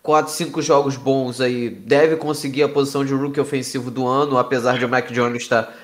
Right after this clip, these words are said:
brigando por essa, por esse título. É...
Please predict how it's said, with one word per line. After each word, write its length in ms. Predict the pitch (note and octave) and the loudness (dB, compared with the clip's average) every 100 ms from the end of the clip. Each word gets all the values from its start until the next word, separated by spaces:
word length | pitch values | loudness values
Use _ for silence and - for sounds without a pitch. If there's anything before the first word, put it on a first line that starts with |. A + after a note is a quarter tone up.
| - | -8
brigando 460 | B2+ C3 B2 C3+ C#3 | 0 2 4 4 4
por 200 | C#3 A#2+ | 2 4
essa, 680 | A#2 A#2+ A#2+ A2+ A2 G2 F#2+ | 4 4 2 4 4 2 -2
por 100 | B2 | -2
esse 240 | A#2 - | -2 -4
título. 580 | - C#3+ D#3 F#3+ F#3 F#3 - - _ - - - | -6 -2 -2 -2 -4 -6 -18 -20 _ -20 -20 -14
É... 640 | - C#3+ C#3 C3+ B2+ A#2+ | 0 4 6 8 8 6